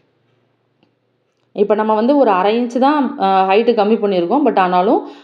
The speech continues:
பட்டியோட ஷேப் வந்து ரொம்ப குட்டியா போகாம இருக்கும். So, அதுக்காக தான் இந்த மாதிரி பட்டி கட் பண்றது. இந்த ஹைட், பட்டியோட ஹைட் எடுக்கும்போது ஒரு அரை இன்ச் மட்டும் மேலே ஏத்தி மார்க் பண்ணிக்கோங்க. இந்த அரை இன்ச் எதுக்காக அப்படின்னா ரெண்டையும் ஜாயின் பண்ணும்போது அந்த அரை இன்ச்சு,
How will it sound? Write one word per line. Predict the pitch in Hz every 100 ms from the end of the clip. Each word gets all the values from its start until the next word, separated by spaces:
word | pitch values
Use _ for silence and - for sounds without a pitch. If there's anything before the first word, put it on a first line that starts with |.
| -
பட்டியோட | 240 233 302 302 285
ஷேப் | 285 247
வந்து | 214 214 247
ரொம்ப | 269 226 254
குட்டியா | 262 240 233 220 220
போகாம | 202 185 165 220
இருக்கும். | 180 143 - - _
So, | - 208 185
அதுக்காக | 175 208 214 185
தான் | 208 349 -
இந்த | 208 214
மாதிரி | 208 208
பட்டி | - 185 180
கட் | 170 170
பண்றது. | 160 151 147 247 - - _ _ _ _ _ _ _ _ _ _ _ _ _ _ _ _ _ _ -
இந்த | 226 226
ஹைட், | 226 240 285 254
பட்டியோட | 170 208 226 233 277 269
ஹைட் | 247 247 247
எடுக்கும்போது | 233 220 202 240 320
ஒரு | 240
அரை | 196 196 220 233
இன்ச் | 233
மட்டும் | 240 208 320
மேலே | 262 220 226 202
ஏத்தி | 220 233 240
மார்க் | 202 190 -
பண்ணிக்கோங்க. | 190 175 170 170 294
இந்த | 233
அரை | 196 196 214
இன்ச் | 220
எதுக்காக | 220 202 202 202 180
அப்படின்னா | 170 240
ரெண்டையும் | 269 202 202 202
ஜாயின் | 196 226 247
பண்ணும்போது | 226 214 196 240
அந்த | 214
அரை | 175 180
இன்ச்சு, | 185 226 208